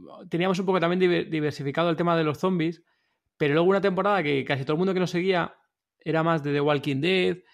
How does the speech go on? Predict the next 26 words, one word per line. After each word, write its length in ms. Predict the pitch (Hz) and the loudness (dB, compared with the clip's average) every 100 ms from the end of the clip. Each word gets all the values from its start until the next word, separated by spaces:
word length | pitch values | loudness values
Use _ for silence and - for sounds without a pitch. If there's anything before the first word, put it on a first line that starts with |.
| _ _ | _ _
y 220 | - 156 | -4 -4
cuando 220 | 143 143 151 | 0 0 2
hay 80 | |
sobre 160 | 151 165 | 0 2
todo 160 | 170 156 | 2 2
temporada, 380 | 160 160 175 | 0 0 2
pues 100 | 156 | 0
claro, 340 | 151 135 131 143 | 0 -2 -2 -6
casi 180 | 127 120 | -6 -2
todo 160 | 151 | -2
es 180 | 151 - | -2 -2
The 80 | 147 | 0
Walking 300 | 147 143 143 | 0 0 -2
Dead, 120 | 156 | -2
porque 160 | 156 135 | -2 -4
muchas 200 | 139 147 | -2 -2
veces 300 | 147 - - | -4 -6 -8
la 100 | 139 | -4
temporada 500 | 147 139 147 156 160 | -4 0 2 2 0
y 80 | |
salen 200 | 127 143 | -2 -2
mil 160 | 143 131 | -2 -2
cosas 260 | 156 139 156 | -2 0 0
de 60 | |
la 120 | 139 123 | 0 0
serie, 500 | 156 156 165 175 | -2 0 0 0